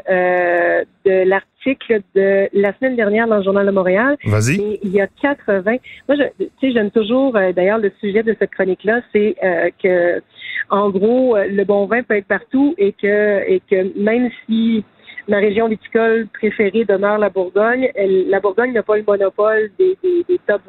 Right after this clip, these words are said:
Speaker 1: vins excitants qui nous accrochent un sourire. Et, euh, je parle d'un vin de Slovénie. Il y a la maison Simčič, euh, donc S I M C I C, euh, qui
Speaker 2: Simčič.
Speaker 1: vient, en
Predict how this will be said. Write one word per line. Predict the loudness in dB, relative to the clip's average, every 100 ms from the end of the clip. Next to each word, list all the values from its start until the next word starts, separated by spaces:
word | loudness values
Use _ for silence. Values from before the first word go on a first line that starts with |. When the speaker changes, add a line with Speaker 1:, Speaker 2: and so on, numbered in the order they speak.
| -2
Speaker 1:
vins | -2 -2
excitants | -6 -12 -16 -8 -2 -2 -2
qui | -6
nous | -4
accrochent | -2 -2 -4
un | -6 -2
sourire. | 0 2 2 -2 -4 -20 -20 -8
Et, | 0 2 2 0 0
euh, | 0 0 0 0 -2 -2
je |
parle | -4 -2 -2
d'un | -2
vin | -2 -4
de | -6 -4
Slovénie. | -4 -4 -10 -12 _ -20 _
Il | 0
y |
a | 2
la |
maison | 0 0 -4 -4
Simčič, | -6 -6 -6 -6 -6 _ -20 -6 0
euh, | 2 2 -2 -2
donc | -2 0
S | -4 -4
I | -4 0
M | 0 -2 -8 -8 _
C | -4 -4 -6
I | -8 -10 _
C, | 0 0 -2 _ -20 _ _
euh, | 0 2 0 0 -2 -4 -6 0
qui | 2 2
Speaker 2:
Simčič. | -2 0
Speaker 1:
vient, | 2
en | 2